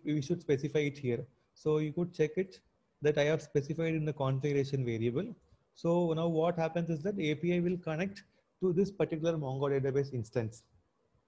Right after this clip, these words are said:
That the code what we have written, how it is connecting, it is already written the code. We are using Mongoose library to connect, uh, to our,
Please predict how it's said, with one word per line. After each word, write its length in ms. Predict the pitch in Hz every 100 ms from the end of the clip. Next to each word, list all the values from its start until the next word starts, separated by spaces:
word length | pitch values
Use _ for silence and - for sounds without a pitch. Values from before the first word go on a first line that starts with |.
| _ _ _ _ _ - 156
That 200 | 170 -
the 120 | 151
code 320 | 156 170 185
what 260 | 170 170 170
we 80 |
have 100 | 170
written, 320 | 160 160 202 247 _ _ _
how 220 | 151 180
it 140 | 180
is 80 | 175
connecting, 560 | - 151 156 - 247 208
it 100 | 165
is 80 | 160
already 280 | 151 160
written 180 | 151 151
the 80 | 147
code. 280 | - 123 123 _ _
We 160 | 143 156
are 40 |
using 360 | 151 143 160 143
Mongoose 460 | 135 139 151 151
library 400 | 139 127 135 147 143
to 60 |
connect, 420 | 135 131 135 131 - _ _ _ -
uh, 260 | 127 120 120
to 180 | 139 131
our, 220 | 127 123